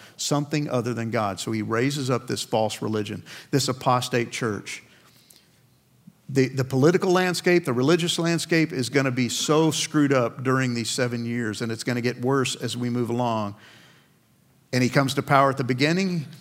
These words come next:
He sets up a confederation of world leaders. That's what it's talking about with these kings. And he's gonna set up this false church.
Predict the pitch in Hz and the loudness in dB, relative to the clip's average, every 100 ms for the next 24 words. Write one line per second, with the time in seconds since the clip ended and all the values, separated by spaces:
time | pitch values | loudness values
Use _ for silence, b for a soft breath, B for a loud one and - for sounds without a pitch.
0 | - - 131 - 143 - 139 127 135 123 | -14 -2 0 2 2 2 0 0 -2 2
1 | 147 143 143 143 135 127 143 135 135 170 | 2 4 2 2 -2 2 2 4 4 2
2 | 185 - 135 - - - 139 - - 139 | 0 2 0 0 -8 0 0 0 2 2
3 | 143 147 147 156 143 127 123 - - 151 | 2 0 0 0 -2 -2 -2 -2 2 2
4 | 160 185 196 - B B B B B _ | 4 0 -4 -6 B B B B B _
5 | 139 139 143 120 - 147 151 147 147 - | 0 2 2 0 2 4 4 2 -2 0
6 | 151 143 - 165 185 - - | 0 0 0 0 0 -2 -10